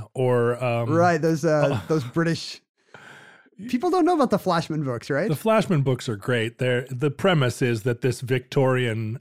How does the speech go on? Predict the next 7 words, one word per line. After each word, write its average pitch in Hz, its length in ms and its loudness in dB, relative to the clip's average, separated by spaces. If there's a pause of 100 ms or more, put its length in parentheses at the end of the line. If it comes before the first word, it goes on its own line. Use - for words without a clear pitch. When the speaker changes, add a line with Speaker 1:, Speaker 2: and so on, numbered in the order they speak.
Speaker 1:
era 117 500 -2 (600)
British 123 500 0
officer 117 800 -4 (520)
just 156 240 0
happened 143 640 0
to 135 100 -2
be 113 640 -2